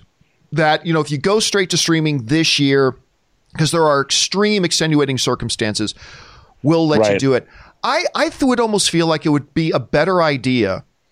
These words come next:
Speaker 1: for them to make adjustments to their rules for this year and then just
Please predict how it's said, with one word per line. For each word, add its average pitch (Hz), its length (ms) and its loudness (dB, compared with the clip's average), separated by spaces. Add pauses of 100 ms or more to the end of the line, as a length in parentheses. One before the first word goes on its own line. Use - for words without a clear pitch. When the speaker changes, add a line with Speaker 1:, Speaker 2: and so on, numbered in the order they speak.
(380)
Speaker 1:
for 185 160 0
them 208 240 0
to 180 440 -2 (160)
make 156 340 -2
adjustments 190 640 -2
to 214 100 -2
their 165 180 0
rules 143 460 0
for - 180 -2
this 139 380 -2
year 104 440 -2 (680)
and 202 160 -2
then 214 360 -2 (720)
just - 380 -2